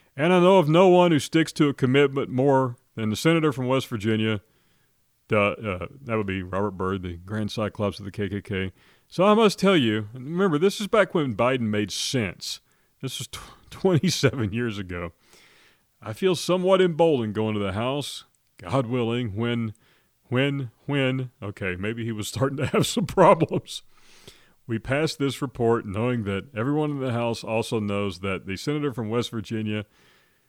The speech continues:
is very committed to this notion of putting all the blacks in jail." And that senator from West Virginia, in case you didn't hear me the first twenty-eight times,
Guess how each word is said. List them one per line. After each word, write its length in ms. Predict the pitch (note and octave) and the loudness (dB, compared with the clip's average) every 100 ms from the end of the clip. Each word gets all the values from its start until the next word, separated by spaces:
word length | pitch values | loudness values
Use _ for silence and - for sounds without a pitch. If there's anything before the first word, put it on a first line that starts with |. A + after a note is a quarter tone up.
| _ _ _ _ _ _ | _ _ _ _ _ _
is 120 | - | -18
very 280 | G#2+ A2+ B2+ | -2 2 2
committed 480 | - A#2 A2+ G#2+ F#2+ | 0 0 2 2 -2
to 80 | G#2 | -4
this 240 | G2 G2+ | -4 -2
notion 480 | A2 G#2+ G2 F#2 E2+ _ _ _ - | -2 0 -2 -6 -10 _ _ _ -2
of 240 | A2+ - | -2 0
putting 260 | C#3 A#2+ G#2+ | 2 2 2
all 120 | G2+ | 0
the 80 | F#2 | 0
blacks 320 | G2+ G2 - | -2 -2 -4
in 120 | F#2+ | -8
jail." 340 | E2+ F2+ F2 G#2 | -6 -6 -4 -4
And 180 | C3+ D#3+ | -2 0
that 140 | D#3+ | 0
senator 380 | - C3 A#2+ F#2+ | 0 2 0 0
from 220 | G2 G2+ | -4 -4
West 200 | F#2+ - | -6 -8
Virginia, 380 | F#2+ E2+ F2+ F2+ | -12 -8 -6 -6
in 120 | E2+ | -6
case 260 | G2 F#2+ G2 | -6 -6 -6
you 40 | |
didn't 180 | F#2+ F2+ | -8 -4
hear 100 | G2+ | -4
me 100 | G2+ | -4
the 80 | F2+ | -6
first 300 | D3+ D3 - | -4 -4 -4
twenty-eight 480 | A2+ G#2 F#2+ F#2+ | -6 -4 -2 -4
times, 420 | - G2 F#2 F#2 | -6 -6 -6 -8